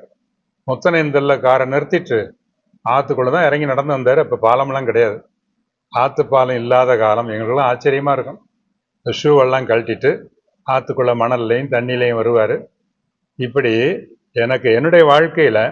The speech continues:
என்னுடைய உறுதி பூசல் காலத்திலிருந்து என்னோட வாழ்க்கையில ரொம்ப தொடர்புடையவர். அப்ப இடைக்காட்டூருக்கு வரும் பொழுது அவருடைய எளிமையான கோலத்தை பார்த்து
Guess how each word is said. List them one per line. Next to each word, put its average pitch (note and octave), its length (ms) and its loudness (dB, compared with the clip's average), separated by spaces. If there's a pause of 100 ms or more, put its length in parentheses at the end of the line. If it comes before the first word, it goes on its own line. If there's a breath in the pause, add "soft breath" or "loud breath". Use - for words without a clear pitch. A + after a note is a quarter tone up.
(540)
என்னுடைய A#2 320 -2
உறுதி F3+ 300 2
பூசல் D#3+ 460 0
காலத்திலிருந்து B2 600 0 (640)
என்னோட C3+ 480 0
வாழ்க்கையில C3+ 440 2
ரொம்ப B2+ 240 0
தொடர்புடையவர். A#2+ 840 0 (440)
அப்ப A2+ 180 -6
இடைக்காட்டூருக்கு C#3 720 0
வரும் A#2+ 260 2
பொழுது G#2+ 340 0 (720)
அவருடைய A2 340 -2 (100)
எளிமையான D3 680 0
கோலத்தை C3 400 0
பார்த்து A#2+ 320 -4